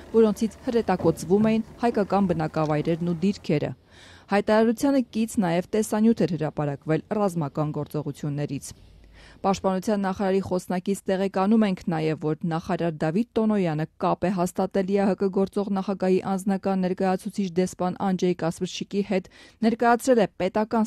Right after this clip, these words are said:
սահմանին ստեղծված իրավիճակը, նշել, որ ադրբեջանական կողմը ունի բազմաթիվ վիրավորներ և զոհեր, հայտարարել, որ Հայաստանի սահմանների նկատմամբ ադրբեջանական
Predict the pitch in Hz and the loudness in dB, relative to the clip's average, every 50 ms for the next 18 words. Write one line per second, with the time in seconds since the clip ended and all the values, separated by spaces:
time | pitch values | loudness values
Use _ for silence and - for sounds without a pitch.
0 | - - 160 156 165 156 156 156 156 156 - - 175 190 185 - - - 208 202 | 0 -2 -4 -4 -4 -4 -4 -6 -6 -8 -6 -4 -4 -4 -4 -6 -4 -2 -2 -2
1 | - 165 147 139 135 131 - - 156 165 165 - 208 214 - - - - - - | -2 -4 -6 -6 -6 -6 -4 -2 -2 -2 0 0 -2 -2 -2 -8 -20 -18 -6 0
2 | - 240 233 311 302 269 233 226 220 - - 214 214 190 214 214 196 214 196 - | 0 2 4 4 2 4 4 2 2 2 0 0 2 2 2 2 2 2 2 4
3 | 226 214 226 233 - 247 247 226 - - 214 202 214 190 165 - 202 196 190 180 | 2 2 2 2 2 2 0 2 2 2 0 2 2 0 -2 -2 -4 -2 -2 -2
4 | 165 160 180 185 202 190 208 202 202 - 247 233 190 175 170 165 160 151 156 156 | -2 0 0 0 2 2 0 0 0 0 -2 -2 0 0 -2 -2 -2 -2 -2 -2
5 | 151 160 156 147 - - 175 170 165 151 147 139 147 135 139 156 170 170 180 - | 0 -2 -2 -2 -4 -2 -2 -2 0 -2 -4 -4 -4 -4 -2 0 0 0 0 -2
6 | _ - - - - - - - 240 247 - 262 262 254 247 220 220 202 190 170 | _ -20 -20 -20 -18 -6 0 2 2 2 4 2 4 4 4 4 4 2 2 2
7 | 170 165 170 - 165 151 147 151 - - 151 151 185 233 233 - 233 233 233 233 | 0 0 0 0 -2 -2 -2 -4 -4 -6 -4 -2 -2 -2 0 0 2 2 2 2
8 | 233 226 220 220 226 226 220 220 226 214 220 220 - 214 214 208 - - 214 190 | 2 2 2 2 2 2 2 2 0 -2 -2 0 0 0 0 0 -2 -4 -2 -2
9 | 202 190 190 190 196 190 208 202 196 190 - 196 196 190 | -2 -4 -2 -2 0 0 0 -2 -2 -2 -2 -2 -2 -2